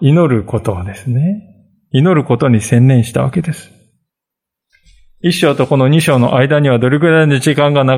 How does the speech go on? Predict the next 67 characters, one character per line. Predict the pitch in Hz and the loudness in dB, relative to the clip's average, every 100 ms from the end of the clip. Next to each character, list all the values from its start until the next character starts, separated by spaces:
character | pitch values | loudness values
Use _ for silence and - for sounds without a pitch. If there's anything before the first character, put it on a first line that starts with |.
| 143 | 0
れ | 131 | 0
て | 117 | -2
い | |
る | 110 | -2
か | 117 | -4
と | 113 | -2
い | 110 | -2
う | |
と、 | 98 | 0
約 | 120 151 120 | -2 0 0
四 | 120 160 | 0 0
ヶ | 175 175 | 0 0
月 | 160 156 156 | 0 0 2
ぐ | 151 | 2
ら | 117 | 2
い | 101 | 0
の | 92 92 - - - - | -4 -10 -16 -20 -14 -6
時 | 127 131 | -2 0
が | 110 | 2
流 | 104 104 | 2 0
れ | 101 | -2
て | 98 - | -4 -6
い | |
ま | 143 | -8
す。 | 127 - _ _ _ _ _ _ _ _ _ _ - - - _ - | -10 -18 _ _ _ _ _ _ _ _ _ _ -20 -20 -20 _ -6
こ | 170 | -2
の | 151 | 0
四 | 170 175 | 0 0
ヶ | 185 | 0
月 | 180 185 | -2 -2
間、 | 135 107 - - - - | -2 -2 -6 -16 -20 -6
ネ | 135 | -2
ヘ | 143 139 | 0 0
ミ | 139 | 0
ヤ | 131 | 2
は | 143 196 - - | 2 -2 -4 -4
一 | 156 | -2
章 | 147 127 | 0 2
の | 143 196 - - | 2 0 -4 -12
後 | - 139 | -4 0
半 | 139 139 | 0 0
の | 127 | 0
と | 131 | 0
こ | 143 | 0
ろ | |
で | 127 | 0
記 | 120 143 139 | -2 0 0
さ | 151 | 0
れ | 131 | 0
て | 127 | 0
い | 123 | 0
る | 135 | 0
よ | 139 123 | 0 0
う | |
な | 147 180 - - | -2 -4 -10 -8
祈 | 127 131 165 | -4 0 0
り | 170 | 2
を | 139 | 0
で | 120 | 0
す | - 143 | -4 -2
ね、 | 196 190 - - | -2 -4 -18 -6
い | 156 | -4
つ | 196 | 0
も | 170 123 - - - - - | 2 2 -2 -10 -20 -20 -2
祈 | 123 123 | 0 2
っ | 117 - | 0 -6
た。 | - - | -14 -14